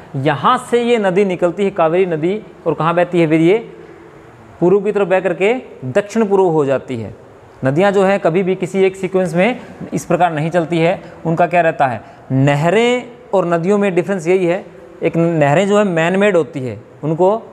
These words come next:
मानव के द्वारा बनाया जाता है और उसको सीधा भी बना सकते हैं। लेकिन हमारी जो नदियाँ हैं वो अपनी मर्ज़ी से क्या करती है भाई, इस प्रकार से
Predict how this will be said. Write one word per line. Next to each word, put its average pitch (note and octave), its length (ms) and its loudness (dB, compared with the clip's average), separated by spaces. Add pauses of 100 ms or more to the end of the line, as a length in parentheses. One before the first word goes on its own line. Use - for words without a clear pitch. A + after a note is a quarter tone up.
(240)
मानव D#3+ 280 2
के F#3+ 100 2
द्वारा E3+ 240 4
बनाया D#3+ 220 -2
जाता D#3 220 2
है F3 80 4
और G3 180 -4 (200)
उसको F3+ 200 -2
सीधा G3 280 2
भी E3+ 100 0
बना D#3 180 0
सकते C3+ 280 -8
हैं। A2+ 180 -8 (320)
लेकिन E3+ 380 0 (680)
हमारी D3 280 2
जो G#3 100 -2
नदियाँ F3 380 0
हैं F3 180 2
वो F#3 160 0
अपनी F#3 200 -2
मर्ज़ी E3+ 300 -2
से E3+ 100 -2
क्या E3+ 140 2
करती E3 220 -2
है D#3+ 60 2
भाई, D3+ 280 0 (340)
इस C#3+ 120 -4
प्रकार D3+ 300 0
से F#3+ 200 0